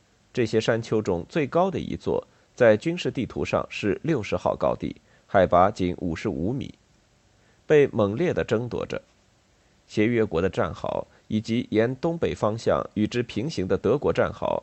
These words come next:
蜿蜒着横贯这块土地。在十一月之前，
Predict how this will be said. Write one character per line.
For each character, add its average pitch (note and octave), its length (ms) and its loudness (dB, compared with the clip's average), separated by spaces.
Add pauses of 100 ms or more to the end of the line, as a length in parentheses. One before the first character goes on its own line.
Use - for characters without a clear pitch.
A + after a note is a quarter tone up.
(140)
蜿 D3 180 2
蜒 D2+ 240 -2
着 - 260 -2 (120)
横 G#2 260 -4
贯 C3 240 -2
这 F#2 120 -2
块 - 200 0
土 - 200 -8
地。 - 220 -8 (960)
在 D#3 180 4
十 C#3 200 -2
一 F3 100 -6
月 F3+ 180 0
之 D#3 160 -2
前， G2 340 -4